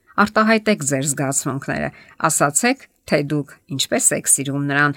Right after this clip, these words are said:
և որքան ուրախ եք, որ նա ձեր ամուսինն է և ձեր երեխաների հայրը։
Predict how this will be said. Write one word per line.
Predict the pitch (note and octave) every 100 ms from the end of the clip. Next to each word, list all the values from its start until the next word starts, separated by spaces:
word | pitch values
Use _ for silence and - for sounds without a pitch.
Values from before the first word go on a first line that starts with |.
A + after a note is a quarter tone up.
| - -
և | E3 D#3
որքան | F#3 - F4 D4+
ուրախ | E3 D#3 D#3
եք, | C3+ C#3
որ | C#3 C3+
նա | D#3 C#3+ -
ձեր | D#3 C#3+ C3+
ամուսինն | C3+ C#3 - G#3+ G3+
է | E3
և | C#3+ C3+
ձեր | D3 C#3+
երեխաների | C#3 C3 B2 C#3+ C#3+ C#3 D3
հայրը։ | D3 A2+ C3+